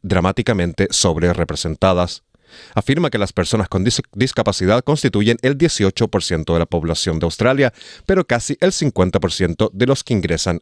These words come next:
en prisión. La prohibición de los plásticos de un solo uso, como las bombillas para beber y los cubiertos,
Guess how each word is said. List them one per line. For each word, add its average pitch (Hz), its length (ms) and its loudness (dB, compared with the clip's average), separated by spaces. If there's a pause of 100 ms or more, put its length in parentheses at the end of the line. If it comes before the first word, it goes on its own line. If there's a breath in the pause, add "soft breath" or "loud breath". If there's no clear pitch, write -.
(160)
en 76 180 -4
prisión. 82 520 -2 (1600 loud breath)
La 98 120 0
prohibición 127 580 2
de 156 100 4
los 143 160 -2
plásticos 131 600 0
de 101 80 4
un 123 100 2
solo 101 260 2
uso, 123 380 2
como 80 220 -6
las 80 140 -4
bombillas 85 500 0
para 92 160 2
beber 104 420 2
y 90 80 -4
los 87 180 -2
cubiertos, 123 640 0